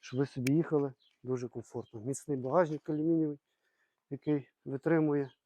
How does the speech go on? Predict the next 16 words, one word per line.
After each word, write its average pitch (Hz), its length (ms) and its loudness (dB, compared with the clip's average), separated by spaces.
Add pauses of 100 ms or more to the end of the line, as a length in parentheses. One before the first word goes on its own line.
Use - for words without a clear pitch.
(460)
Я 127 80 -8
от 127 160 -6
сідаю 135 460 2
сімдесят 131 440 -6
кілограм, 135 540 0 (140)
хоч 127 120 -4
би 117 140 -10
що. 117 200 -14 (1400)
По 135 120 0
рамі, 170 320 8
по - 140 -10
всьому 156 420 0 (1600)
немає 139 440 4
зауважень. 113 560 -2 (140)
Все 147 360 0 (240)
чітке, 147 560 -6